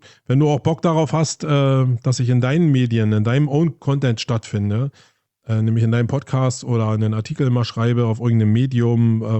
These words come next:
was irgendwie eine Leserschaft hat, dann, ja, dann schreib mich doch auch an.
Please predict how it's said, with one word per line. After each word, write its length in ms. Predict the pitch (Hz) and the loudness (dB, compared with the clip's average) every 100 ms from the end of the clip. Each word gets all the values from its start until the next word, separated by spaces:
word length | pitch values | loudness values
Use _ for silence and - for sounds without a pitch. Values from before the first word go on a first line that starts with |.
| 104 117 | -4 -6
was 240 | 110 107 - | -6 -6 -6
irgendwie 520 | 113 110 107 107 104 | -6 -4 -4 -4 -4
eine 340 | 107 104 101 | -2 -4 -4
Leserschaft 560 | 101 123 127 - 113 - | -2 0 0 -2 -4 -4
hat, 200 | 110 - - - _ _ | -4 -6 -14 -20 _ _
dann, 500 | 117 110 113 113 110 - _ _ _ _ | -4 0 0 0 -4 -8 _ _ _ _
ja, 200 | 120 95 90 | -4 -4 -4
dann 100 | 110 | -4
schreib 220 | - 123 | -2 -2
mich 140 | 139 | 0
doch 120 | 139 135 | -2 -2
auch 200 | 147 98 | -4 -6
an. 220 | 104 | -10